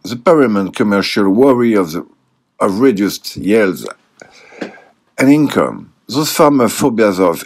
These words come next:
infestation, disease, pestilence, and fungi, the natural trepidation to taking a backward step, regressing to labor-intensive method, manual over machines. And there is always the dread of being labeled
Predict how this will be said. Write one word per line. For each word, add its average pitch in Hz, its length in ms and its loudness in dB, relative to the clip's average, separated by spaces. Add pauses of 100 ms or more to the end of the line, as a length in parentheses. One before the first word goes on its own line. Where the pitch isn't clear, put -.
infestation, 95 920 -2
disease, 90 500 -2
pestilence, 90 720 -2
and 95 160 -6
fungi, 82 440 -2 (720)
the 131 80 -2
natural 135 440 2
trepidation 104 720 -2
to - 120 -12
taking 98 340 -4
a 82 60 -2
backward 73 500 -6
step, - 400 -4
regressing 113 640 -2
to 95 80 -4
labor-intensive 85 1000 0
method, 71 460 -6 (420)
manual 104 540 0 (200)
over 90 220 0
machines. 65 720 -10 (520)
And 120 140 -2
there 143 120 6
is 135 140 4
always 127 340 2
the 101 80 -4
dread 104 320 2
of 82 200 -2
being 90 240 0
labeled 85 560 -2